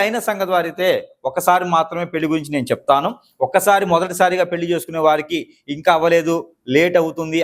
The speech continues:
అనుకున్న వారికైతే ఖచ్చితంగా ఈ పరిహ-, ఈ పరిహారం చేయండి, పెళ్లి అవుతుంది మూడు మాసాల లోపే. మరొకటి, ఈ రాహుకేతు నుంచి ఎక్కువ బాధిస్తూ ఉన్నారు, అలానే ఎక్కువ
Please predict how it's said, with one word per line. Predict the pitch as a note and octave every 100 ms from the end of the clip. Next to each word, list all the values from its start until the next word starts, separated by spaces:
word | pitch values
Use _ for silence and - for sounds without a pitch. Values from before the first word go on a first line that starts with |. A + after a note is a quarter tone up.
| A#2+
అనుకున్న | C#3 D#3+ D#3
వారికైతే | D3+ C#3 C#3+ F#3+ D#3 - _ C#3+
ఖచ్చితంగా | C#3 F3 F#3 F3 A#2 - -
ఈ | C#3+ C#3+
పరిహ-, | C#3+ D3+ D3+ - D3
ఈ | D3+
పరిహారం | D3+ E3 E3 C#3
చేయండి, | D#3 D#3+ F#3 B3 - -
పెళ్లి | E3 E3
అవుతుంది | E3 D#3+ G3+ E3+
మూడు | E3 D3+
మాసాల | C#3+ D#3 C3+ B2
లోపే. | A#2 A2 - _ _ _ -
మరొకటి, | D3 F#3+ D#3+ A#2+ F#2 - _ F3
ఈ | F#3+ C#3+
రాహుకేతు | E3 A3 G#3+ F#3+ F#3
నుంచి | F3+ E3+ D3+
ఎక్కువ | - G3 B2+
బాధిస్తూ | D#3 D3+ - D3 C#3+
ఉన్నారు, | C#3 C3+ C#3 - _ _ _ _ -
అలానే | D3 G#3 G#3 E3 F3 - - _ _ _ _ _ _ _ - D3+
ఎక్కువ | D3 G#3+